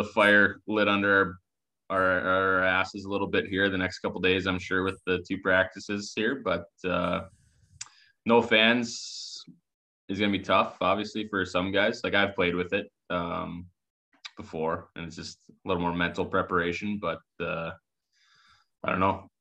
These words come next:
I don't know if too many of the Brits have played with no fans. Maybe in that Elite Series thing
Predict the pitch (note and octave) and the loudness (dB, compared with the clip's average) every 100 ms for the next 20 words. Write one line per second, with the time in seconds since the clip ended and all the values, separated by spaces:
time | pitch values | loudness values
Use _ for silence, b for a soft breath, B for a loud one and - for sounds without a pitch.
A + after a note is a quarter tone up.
0 | _ G2+ G2+ F#2+ F#2 G#2 G2 F#2+ F2 E2 | _ -2 2 2 2 -2 0 2 0 0
1 | F#2 F#2 - F2+ - F2+ F2 F2 F2 E2+ | 0 0 -6 -8 -2 0 0 -2 -6 -8
2 | F2 F2 F2+ G#2 G2 F2+ F2 F2 F#2 - | -4 -6 -2 -2 0 0 -2 -2 -4 -6
3 | F#2+ F#2+ F#2 F#2+ F#2+ F#2+ | -6 -4 -4 -6 -10 -10